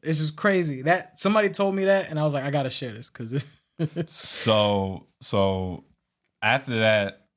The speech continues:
Speaker 2: I was on V R V. Shout out to V R V.
Speaker 1: Shout out to V R V.
Speaker 2: And they have the isekai section. And so I was just going through it, right?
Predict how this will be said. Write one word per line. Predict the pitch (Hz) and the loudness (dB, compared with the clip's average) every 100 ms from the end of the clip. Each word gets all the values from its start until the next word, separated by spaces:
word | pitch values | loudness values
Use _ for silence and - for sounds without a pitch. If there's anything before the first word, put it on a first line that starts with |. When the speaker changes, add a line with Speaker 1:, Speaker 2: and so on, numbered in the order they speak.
| - | -8
Speaker 2:
I | 95 | -6
was | 95 90 | -4 -4
on | 95 92 | -4 -4
V | 85 92 | -4 -2
R | 101 101 | 0 0
V. | 82 87 92 | -4 -8 -8
Shout | - 87 | -4 -4
out | 85 | -4
to | |
V | 87 87 | -6 -2
R | 87 | -2
V. | 85 80 78 | -4 -6 -8
Speaker 1:
Shout | - 110 | -10 -12
out | |
to | 120 | -10
V | 139 | -10
R | |
V. | 151 196 | -8 -8
Speaker 2:
And | 131 85 82 | -4 -2 -2
they | 92 | -2
have | 92 127 147 147 110 | 0 2 2 2 0
the | 101 | -4
isekai | 92 95 - - 82 80 82 - - _ _ | -6 -8 -10 -8 -8 -8 -10 -14 -20 _ _
section. | - - 107 98 - 78 50 | -10 -2 -2 -2 -12 -18 -18
And | - | -14
so | - | -12
I | 80 | -12
was | 76 | -12
just | 76 76 | -16 -16
going | 87 87 82 76 76 80 _ - | -12 -10 -10 -12 -14 -20 _ -10
through | 101 | -8
it, | 80 | -8
right? | 80 80 | -10 -12